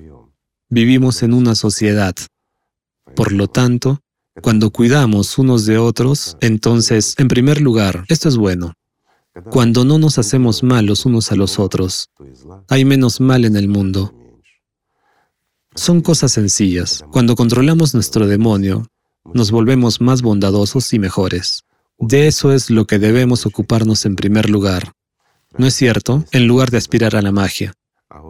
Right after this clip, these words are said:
En cuanto a juzgar qué tan espiritual es alguien, creo que lo hará Dios mismo cuando llegue el momento de esa persona. Y Él juzgará quién va al cielo y quién va al infierno.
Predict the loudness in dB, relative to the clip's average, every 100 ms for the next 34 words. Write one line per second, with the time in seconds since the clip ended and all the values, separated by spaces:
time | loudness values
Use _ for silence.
0 | -20 _ _ _ _ -2 0 2 2 0
1 | 2 0 2 2 0 -2 -2 0 2 0
2 | 0 -2 0 2 2 0 0 0 2 0
3 | -2 -4 _ _ _ _ _ -14 0 0
4 | 2 2 2 2 2 2 2 2 0 0
5 | 0 -4 -4 -6 -2 0 2 2 2 2
6 | 2 0 0 2 0 0 0 0 0 -2
7 | -4 -4 -4 -2 -2 -4 -10 _ _ _
8 | _ _ _ _ -2 2 4 2 0 -4
9 | -10 _ _ _ _ _ _ -10 0 2
10 | 2 2 2 2 0 _ _ _ _ _
11 | _ _ _ _ _ _ _ _ _ _
12 | -4 0 2 2 2 2 0 0 2 2
13 | 0 0 -2 0 2 2 2 2 2 0
14 | -2 0 0 0 -4 -6